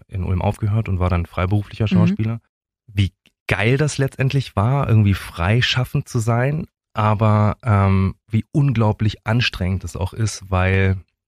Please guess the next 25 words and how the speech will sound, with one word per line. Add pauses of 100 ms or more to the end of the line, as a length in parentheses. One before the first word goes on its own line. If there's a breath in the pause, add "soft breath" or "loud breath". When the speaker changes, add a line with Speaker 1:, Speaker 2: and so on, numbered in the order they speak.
(160)
Speaker 1:
eigentlich
ja
nichts
sicher
ist,
also
vor
allem
auch (640 loud breath)
Speaker 2:
Nee,
du
musst
dich
ja
Speaker 1:
finanziell.
Speaker 2:
immer (120)
prüfen
auch
Speaker 1:
Genau.
Speaker 2:
letztendlich.
Speaker 1:
Erstens
das (560 soft breath)
und
zweitens,
ähm,